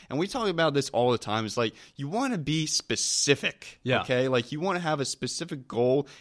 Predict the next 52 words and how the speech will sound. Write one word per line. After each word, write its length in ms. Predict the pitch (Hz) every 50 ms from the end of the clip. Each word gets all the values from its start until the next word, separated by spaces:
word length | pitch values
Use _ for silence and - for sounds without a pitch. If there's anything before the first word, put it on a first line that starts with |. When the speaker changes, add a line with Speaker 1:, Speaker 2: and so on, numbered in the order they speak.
| - -
Speaker 1:
and 80 | 120
a 40 | 117
reason 540 | 110 117 135 165 160 147 139 123 107 98 98
why 340 | 101 104 113 123 131 131 123
behind 420 | 107 104 - - 120 131 131 117
it 80 | 101 -
that's 180 | 107 104 - -
fueling 520 | - - - 135 143 143 143 139 123 113
you 160 | 110 107 107 104
to 320 | - - - - 165 127
achieve 380 | 104 - - - 127 139 131 113
that. 300 | 107 98 92 82 - _ - -
Speaker 2:
Yeah. 180 | - 131 131 113
Speaker 1:
And 200 | - 120 120 123
a 80 | - 123
lot 240 | 131 143 170 196
of 60 | 185 -
people 240 | 202 175 160 160
just 160 | 147 135 - -
go 200 | 139 135 143 151
into 240 | 143 131 - - 127
the 120 | 120 120
new 160 | 120 123 127
year 200 | 131 131 123 120 113
like, 200 | 113 113 110 - - - - - - _
"Yeah, 260 | 185 196 214 214 208
I'm 140 | 202 196 185
gonna 200 | 170 175 175 160
lose 240 | 156 160 170 165 -
some 180 | - 151 139 139
weight 180 | 139 143 147
and 160 | 139 139 127
feel 160 | - 131 131 120
better 240 | 113 123 117 117 120
about 280 | 104 113 110 104 85
myself." 420 | 113 107 104 - - - 104 98 -
Speaker 2:
Right. 220 | 143 135 113 104 - - _ _ _ _ -
Yeah, 100 | 202 196
Speaker 1:
It's 60 | 180
Speaker 2:
there's 80 | 175 160
Speaker 1:
like, 40 | 196
Speaker 2:
no 80 | 214 175
power 320 | - 160 180 180 180 147
behind 240 | 127 117 117 117 110
Speaker 1:
it's 80 | 104
Speaker 2:
it. 20 | 220
Speaker 1:
like, 120 | 202 165 160
what 380 | 147 135 139 156 185 208 196 - -
is 280 | 156 165 180 156 131
that, 300 | 117 113 95 92 95 -
though? 340 | - 92 87 87 90 78 82 117
Speaker 2:
Yeah. 240 | 127 120 110 113